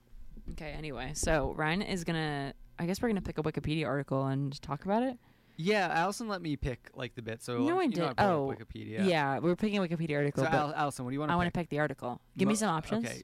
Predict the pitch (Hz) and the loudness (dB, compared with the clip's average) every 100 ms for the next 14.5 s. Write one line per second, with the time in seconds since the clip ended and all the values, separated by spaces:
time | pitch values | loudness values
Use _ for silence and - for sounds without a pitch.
0 | - 127 151 - - 143 123 127 139 - | -10 -4 -2 -2 -2 -2 0 0 -2 -4
1 | 139 127 117 - 117 107 104 - 113 107 | -2 -2 -4 -4 -4 -4 -8 -2 2 2
2 | 117 139 175 208 247 226 120 - 127 120 | 0 0 2 0 -4 -8 -8 -4 -2 -2
3 | - 113 - 120 117 - 113 147 208 233 | -4 -10 -2 0 0 -4 -6 -6 -6 -6
4 | - 139 127 147 202 - 143 139 139 139 | -4 -4 -2 -4 -6 -10 -6 -2 -2 -2
5 | 139 127 - 117 113 143 170 139 143 151 | -4 -4 -8 -16 -8 -6 -4 -4 -6 -6
6 | 151 160 165 175 - _ _ - - 147 | -4 -4 -4 -6 -8 _ _ -20 -10 -2
7 | 240 269 277 277 285 - - 151 - 262 | 2 2 2 -2 -6 -14 -10 -10 -4 -2
8 | 294 214 269 466 190 131 - 190 202 - | -2 -2 -4 -2 -4 -4 -6 -6 -8 -10
9 | - 139 180 - 240 170 147 208 - 123 | -18 -6 -4 -2 -4 -2 -2 -2 -4 -2
10 | 123 - - - - 330 339 190 226 196 | -2 -4 -14 -20 -12 -6 -4 -4 -6 -8
11 | - - - - - - - - - - | -12 -14 -14 -14 -14 -14 -18 -20 -20 -4
12 | 233 214 208 160 127 120 - - - 339 | -4 -2 -4 -2 -4 -6 -10 -16 0 4
13 | 330 311 294 349 381 381 403 311 277 294 | 6 4 2 0 2 4 4 4 2 0
14 | 262 180 185 165 | -2 2 2 2